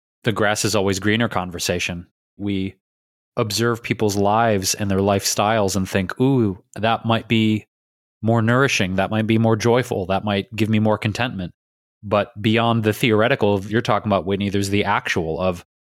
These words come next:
okay, if I had <laughs> goats and pigs and chickens and a bunch more animals and acreage and lawns to mow and gardens to tend and food to grow, it brings up the conversation of,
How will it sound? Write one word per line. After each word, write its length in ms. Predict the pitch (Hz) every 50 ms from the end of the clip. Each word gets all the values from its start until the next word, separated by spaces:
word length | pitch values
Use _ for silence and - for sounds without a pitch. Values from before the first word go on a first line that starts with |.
| _ -
okay, 200 | 104 - 131 110
if 240 | - 101 117 113
I 140 | - 113 113
had 360 | 107 113 110 107 101 101 98 - - _ - - - - 110 - -
<laughs> 1200 | - - - _ 139 - - _ - 139 - _ _ - - - - - - - - _ - 117
goats 400 | - 131 131 131 123 - - 127
and 160 | 117 110 104
pigs 300 | 127 131 123 113 107 104
and 140 | 110 110 107
chickens 460 | - 131 120 - - 117 110 104 107
and 360 | 107 104 104 104 104 104 98
a 80 | - 113
bunch 260 | 104 113 113 113 -
more 160 | 120 110 110
animals 380 | 113 117 120 117 117 113 107 101
and 120 | 107 101 -
acreage 480 | 123 120 - - 120 107 104 101 95 98
and 300 | 101 98 101 98 98 - _ _ _
lawns 500 | 95 101 107 110 123 131 131 123 123 123 -
to 100 | - 117
mow 200 | 104 104 101 101
and 160 | 98 104 104
gardens 400 | - 123 123 131 120 120 - -
to 80 | - 107
tend 280 | - - 104 98 95 98
and 140 | 92 95
food 260 | - - 131 131 123 120
to 60 | 120
grow, 400 | 98 101 92 87 85 85 85 - _ _ _ _ _ _ _ _ _ _ _ _ -
it 200 | 123 117 117 113
brings 260 | 123 123 120 110 110
up 100 | 117 -
the 80 | -
conversation 680 | - - 117 107 98 107 101 - 120 123 127 - 117 101
of, 280 | 101 98 92 - -